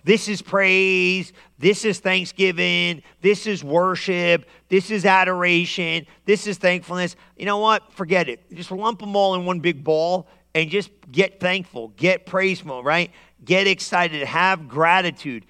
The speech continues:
But I want you to produce the habitual act of thankfulness. Start learning to prepare to be thankful, to be, um, gracious, gratitude,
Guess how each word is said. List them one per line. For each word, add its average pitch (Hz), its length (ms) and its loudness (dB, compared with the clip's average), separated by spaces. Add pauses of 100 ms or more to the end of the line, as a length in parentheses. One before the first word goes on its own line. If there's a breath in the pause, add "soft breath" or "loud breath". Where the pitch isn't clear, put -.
(280 soft breath)
But 160 140 -4
I 196 180 4
want 226 400 -2
you 196 80 -6
to 170 80 -6
produce 160 800 -8
the 143 140 -6
habitual 185 960 -4 (100)
act 180 400 4
of 156 160 -2
thankfulness. 123 840 -6 (420)
Start 202 500 2
learning 202 640 -2
to 170 100 -12
prepare 185 680 0 (240 soft breath)
to 160 100 -8
be 151 160 -4
thankful, - 680 -4 (760)
to 180 100 -6
be, 160 380 -4
um, 139 500 0 (1900)
gracious, - 720 -2 (920)
gratitude, 165 720 0